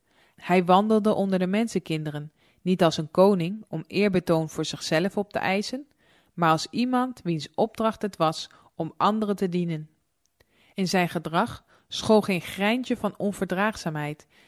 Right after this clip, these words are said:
en ook geen koude strengheid. De verlosser van de wereld had een natuur die boven die van de engelen staat.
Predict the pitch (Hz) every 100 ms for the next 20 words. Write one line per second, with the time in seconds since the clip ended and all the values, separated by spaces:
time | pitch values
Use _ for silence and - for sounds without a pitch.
0 | _ - 170 - 233 - 240 214 202 190
1 | 180 - 202 208 151 139 _ _ _ _
2 | _ _ _ _ 165 165 175 175 202 240
3 | - 180 156 165 185 208 - _ _ -
4 | 175 175 170 151 - 220 247 269 220 170
5 | 139 170 208 - 202 196 190 175 - 208
6 | 202 151 - 147 143 147